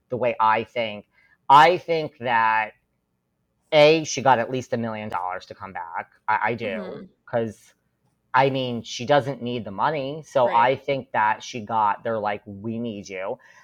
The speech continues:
Speaker 1: Obviously, she's made it very clear she'll never work with Kelly Dodd. I think that, I'm not so sure Kelly would have had a job anyway, but I think that was like,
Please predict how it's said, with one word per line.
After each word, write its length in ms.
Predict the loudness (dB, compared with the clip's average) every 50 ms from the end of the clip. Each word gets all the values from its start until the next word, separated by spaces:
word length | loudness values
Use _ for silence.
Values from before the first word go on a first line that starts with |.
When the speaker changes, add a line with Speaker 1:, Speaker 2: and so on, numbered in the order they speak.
| -20 _ _ _
Speaker 1:
Obviously, 880 | 8 10 10 10 8 6 2 -2 -2 -4 -6 -6 -4 -4 -6 -8 -12 -16 _
she's 380 | -16 -14 -10 -10 -10 -10 -10 _ -4
made 200 | -2 -2 -2 -2
it 80 | -4
very 200 | -4 -4 -4 -4
clear 260 | -4 -6 -6 -6 -4
she'll 140 | -6 -8 -8
never 280 | -6 -6 -6 -6 -6 -6
work 240 | -6 -6 -8 -8 -12
with 100 | -18 -8
Kelly 280 | -6 -6 -6 -6 -4
Dodd. 240 | 0 0 0 0 0 0 _
I 260 | 2 4 4 2 2
think 260 | -2 -6 -8 -8 -6 _
that, 380 | -2 0 2 2 0 0 -4 -8 _ _ _ _ _ -4 0
I'm 140 | 0 2
not 160 | 2 2 0 0
so 140 | 0 -2
sure 200 | -2 -2 -6 -8
Kelly 300 | -8 -4 -4 -4 -4 -4
would 160 | -6 -6 -8 -6
have 80 | -6
had 120 | -6 -8 -8
a 60 | -8
job 380 | -4 -2 0 0 0 -2 -4 -8 -6
anyway, 640 | -4 -4 -4 -2 -4 -2 -2 -2 0 -2 -2 -6 -8 -12 _ _ _ _ _
but 340 | 0 0 2 0 0 -2 -4 -10 _ _ _ -2
I 140 | 0 0 0
think 260 | -2 -6 -8 -10 -10 _
that 260 | -2 0 0 0 -2 -2
was 180 | -8 -8 -8
like, 200 | -8 -8 -8 -6